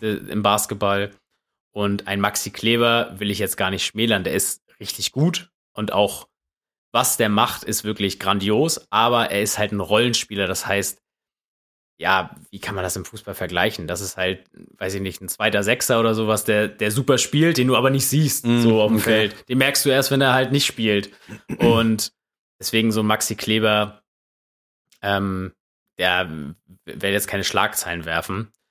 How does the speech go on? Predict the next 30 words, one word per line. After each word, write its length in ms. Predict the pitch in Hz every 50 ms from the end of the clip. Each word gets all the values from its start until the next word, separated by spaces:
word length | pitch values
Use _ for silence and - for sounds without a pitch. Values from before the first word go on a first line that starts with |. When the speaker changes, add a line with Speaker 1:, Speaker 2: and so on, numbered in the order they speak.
| _ _ _ -
Speaker 1:
Die 100 | 98 80
anderen, 520 | 104 123 135 135 131 131 127 127 127 120
so 160 | 95 82 107
Moritz 400 | 107 104 110 110 107 110 104 -
Wagner 580 | 101 104 113 120 - 123 113 110 110 107 107 82
oder 240 | 90 107 110 95 92
Isaac 280 | 101 - - 101 - -
Bonga, 360 | 101 107 113 113 110 104 101
die 220 | 98 101 98 98 95
müssen 280 | 101 104 95 107 107
sich 160 | 101 107 98 -
halt 100 | 107 98
noch 100 | 104 98
so 80 | - 110
ein 40 | 104
bisschen 240 | 98 101 - 107 95
beweisen, 580 | 92 92 98 104 131 139 135 139 135 135 135 131
genauso 300 | - 107 104 104 104 98
wie 80 | 101 82
Isaiah 360 | 82 101 - 101 95 95 90
Hartenstein. 680 | 107 117 131 135 120 - - 117 110 110 110 113 113 - _ _ _ _ _ _ _ _ _ _ _ _ _ _ _ -
Und 200 | 123 123 113 -
bei 120 | 113 104
den 140 | 101 104 104
dreien 280 | 101 - 101 101 101 98
spielt 200 | - - 107 92
halt 100 | 98 92 85
auch 140 | 92 - 101
mit 320 | 101 95 - - - -
rein, 380 | 95 95 95 95 92 92 -